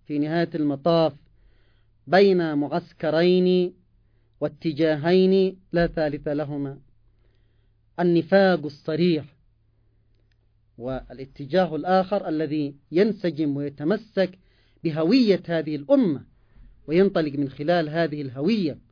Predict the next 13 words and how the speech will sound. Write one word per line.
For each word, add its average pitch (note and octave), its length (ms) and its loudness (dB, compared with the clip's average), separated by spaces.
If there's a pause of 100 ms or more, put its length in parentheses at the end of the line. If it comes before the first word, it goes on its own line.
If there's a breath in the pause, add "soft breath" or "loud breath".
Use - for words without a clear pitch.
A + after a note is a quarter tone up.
(680 soft breath)
التحررية F#3 880 4
بكل A3 520 -2
ما F#3 120 0
تعنيه D#3+ 400 -4
الكلمة، C#3+ 500 -2 (920)
هوية E3+ 340 0
تجعلنا C#3+ 600 -4
أحرارا C3+ 680 -10 (760)
في C#3 120 -10
مواجهة C#3+ 520 -4 (100)
قوى D#3+ 160 -2
الطاغوت D3+ 800 -4 (260)
والاستكبار. D3 840 -8